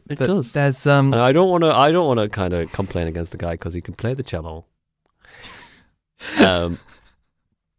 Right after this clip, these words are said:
Speaker 1: but, you know, I wanted to, to, to raise it today. So you two are in the loop of what's going on here.
Speaker 2: Well, thank you. I mean, I guess he's got some, uh, plausible deniability at this point, though, doesn't he? 'Cause he, he, it's William that manages the duchy
Speaker 1: Exactly.
Speaker 2: now.
Speaker 1: It's, it's all, it's all shifted around now. So really, we should be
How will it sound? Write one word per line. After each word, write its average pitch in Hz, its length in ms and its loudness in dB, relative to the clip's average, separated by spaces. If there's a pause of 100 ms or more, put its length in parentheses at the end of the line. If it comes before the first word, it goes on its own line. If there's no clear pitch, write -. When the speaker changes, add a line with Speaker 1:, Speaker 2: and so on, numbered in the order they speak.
Speaker 1:
but, 110 320 4
you 107 120 -2
know, 85 240 -4
I 95 120 -2
wanted 87 400 -6
to, 80 180 -14 (120)
to, 85 100 -16 (160)
to 92 100 -16
raise 82 300 -14
it - 120 -20
today. - 340 -20 (380)
So 87 120 -18
you 90 220 -12 (180)
two 90 240 -10
are 85 100 -10
in 82 80 -10
the 80 60 -10
loop 82 280 -12
of 80 140 -16
what's - 160 -20
going 82 240 -14
on 80 140 -14
here. 80 200 -14 (240)
Speaker 2:
Well, 95 280 -10
thank 165 380 -2
you. 107 180 0
I 147 60 4
mean, 160 120 2
I 175 80 4
guess 208 180 0
he's 170 140 -2
got - 200 0
some, 151 340 2
uh, 135 360 4 (540)
plausible 139 380 -2
deniability 135 600 4
at - 100 -8
this 143 120 -2
point, 90 260 -6
though, 95 100 -6
doesn't 110 220 -4
he? 123 80 0
'Cause 147 120 -6
he, 147 180 -4
he, 135 260 -2
it's 127 180 -8
William 143 320 4
that 107 200 -2
manages 107 380 -4
the 110 160 -2
duchy 117 160 0
Speaker 1:
Exactly. 113 480 2
Speaker 2:
now. 107 60 4
Speaker 1:
It's, 104 80 -10
it's 113 200 -2
all, 117 240 4
it's 117 160 -6
all 107 140 0
shifted 104 340 -4
around 123 280 0
now. 87 140 -2
So 92 160 -6
really, 98 240 -4
we 90 80 -6
should 85 180 -8
be 87 140 -6